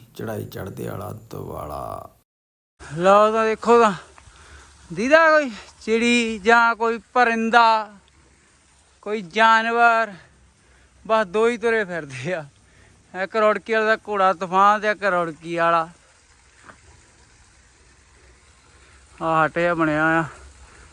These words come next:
ਟੀ ਵੀ ਕਾਰਟੂਨ। ਉਹ ਆਈ ਕਾਖ ਐਗਜ਼ਾਮ ਤੇਰ ਐਂਗ ਚੀ।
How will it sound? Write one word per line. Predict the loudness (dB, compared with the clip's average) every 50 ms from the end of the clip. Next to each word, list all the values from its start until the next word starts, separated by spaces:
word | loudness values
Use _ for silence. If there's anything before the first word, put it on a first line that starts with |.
| -20 -20 -18 -12
ਟੀ | -8 -6 -6 -4
ਵੀ | -4 -4 -4 -4 -4 -6 -8 -12 -16 -20 -12 -4
ਕਾਰਟੂਨ। | -2 0 2 2 2 0 -2 -4 -8 -6 -6 -4 -4 -6 -6 -8 -12 -16 -20 -20 -20 -12 -4 -2
ਉਹ | 0 0 2 0 -2 -4 -6 -12 -20 -20 -20 -20 -20 -20 -20 -20 -20 -20 -20 -20 -20 -20 -20 -8 -4
ਆਈ | 0 0 2 0 0
ਕਾਖ | -2 -2 0 2 2 2 0 -2 -6 -12 -14 -10
ਐਗਜ਼ਾਮ | -10 -8 -8 -6 -4 -2 -2 0 0 0 0 0 -2 -2 -6 -10 -14 -18 -14 -8
ਤੇਰ | -4 -2 0 0 0 -2 -6 -12 -16 -12 -6 -2
ਐਂਗ | 0 2 2 2 0 -4 -8 -12 -10 -6
ਚੀ। | -4 -2 -2 -2 -4